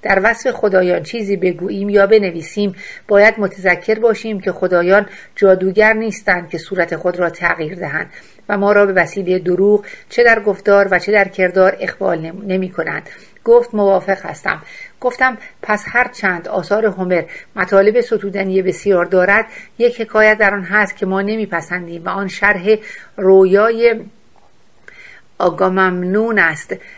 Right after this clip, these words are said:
که آن را علامتی از جانب زئوس می‌خواند و نیز عباراتی را که در آثار اسکیلوس از قول،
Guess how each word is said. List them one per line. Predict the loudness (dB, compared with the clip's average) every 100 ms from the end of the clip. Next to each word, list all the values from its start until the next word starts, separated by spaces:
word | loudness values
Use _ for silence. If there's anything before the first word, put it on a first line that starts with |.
| _
که | -6
آن | -2 2
را | 2 2
علامتی | 2 2 2 0 -2 -4
از | -4 -2
جانب | 0 2 2 0
زئوس | 0 0 -2 -2 -8 -8
می‌خواند | -10 -8 -10 -10 -12 _ _
و | 0
نیز | 2 -2 -4
عباراتی | -2 4 4 4 2 0 0
را | 0 0 -4 -14
که | -4
در | 2 2 2
آثار | 0 0 2 4 4 4 -2 -20 -4
اسکیلوس | -2 -2 -8 -18 _ _ -2 2 2 0 -6 -2
از | 0 0 -6 -20 0
قول، | 4 6 4